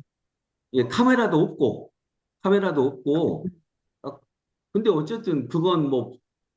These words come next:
그, 웬만하면 안 해야 되는 거잖아요.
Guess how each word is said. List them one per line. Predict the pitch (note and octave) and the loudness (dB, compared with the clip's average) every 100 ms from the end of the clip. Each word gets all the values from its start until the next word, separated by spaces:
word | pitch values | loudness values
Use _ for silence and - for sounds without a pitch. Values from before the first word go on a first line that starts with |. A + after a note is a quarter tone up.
| _ _ | _ _
그, | A2 G#2 F2 - _ _ _ _ - | 0 0 -2 -8 _ _ _ _ 0
웬만하면 | B2 D#3+ D#3+ C3 G#2 | 2 4 0 -2 -4
안 | G2+ A#2 | -2 0
해야 | G3+ | 0
되는 | F#3 D3 | -2 -4
거잖아요. | G#2 F2 G#2+ F2+ D#2 G2+ C3 D#2 | -4 -6 -6 -6 -6 -4 -4 -6